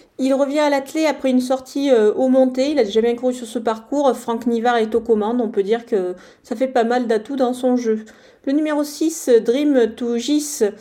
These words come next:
c'était pas mal le dernier coup et surtout il a un chrono qui peut lui permettre de se distinguer, euh, dans cette épreuve, donc je pense qu'il faut le surveiller de très près.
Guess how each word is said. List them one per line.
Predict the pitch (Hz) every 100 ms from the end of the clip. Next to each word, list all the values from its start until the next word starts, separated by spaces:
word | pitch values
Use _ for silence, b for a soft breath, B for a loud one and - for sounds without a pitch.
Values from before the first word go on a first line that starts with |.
| B B -
c'était | - - 349
pas | 359
mal | 294 294
le | 277
dernier | 240 240 226
coup | 220 302 320
et | 294 233 220
surtout | 220 269 262 294 302
il | 285 220
a | 208
un | 214
chrono | 214 269 302
qui | 285
peut | 226 311
lui | 320
permettre | 320 262 247 277 269
de | 214 220
se | 220
distinguer, | 220 254 254 240 240 254 233
euh, | 196
dans | 196 240
cette | 247 254 254
épreuve, | 214 - 247 269 B B B -
donc | 220
je | 233
pense | 254 302
qu'il | - - 247 220
faut | 247
le | 254
surveiller | 247 262 254 240 277
de | 262
très | 254 - 311
près. | - 233